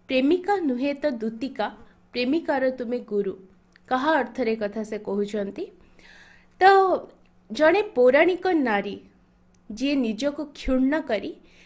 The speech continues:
ନିଜର ପ୍ରିୟ ସଖୀର ଇଚ୍ଛାକୁ ପୂର୍ଣ୍ଣ କରିପାରେ, ତାଙ୍କୁ ନେଇ ଅତି ସୁନ୍ଦର ଭାବରେ ଚମ୍ପୁ ରଚନା କରିଛନ୍ତି କବି ସୂର୍ଯ୍ୟ ବଳଦେବ। କିନ୍ତୁ କବି ସୂର୍ଯ୍ୟ ବଳଦେବଙ୍କ କଣ୍ଠରେ ଏହି ଦୂତୀଙ୍କ ପ୍ରତି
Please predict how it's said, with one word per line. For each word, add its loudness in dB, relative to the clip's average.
ନିଜର 2
ପ୍ରିୟ -2
ସଖୀର -6
ଇଚ୍ଛାକୁ -8
ପୂର୍ଣ୍ଣ -6
କରିପାରେ, -6
ତାଙ୍କୁ 2
ନେଇ 2
ଅତି -2
ସୁନ୍ଦର 2
ଭାବରେ -4
ଚମ୍ପୁ 0
ରଚନା 0
କରିଛନ୍ତି -4
କବି -6
ସୂର୍ଯ୍ୟ -6
ବଳଦେବ। -6
କିନ୍ତୁ 0
କବି -2
ସୂର୍ଯ୍ୟ 2
ବଳଦେବଙ୍କ 2
କଣ୍ଠରେ -4
ଏହି -4
ଦୂତୀଙ୍କ -4
ପ୍ରତି -4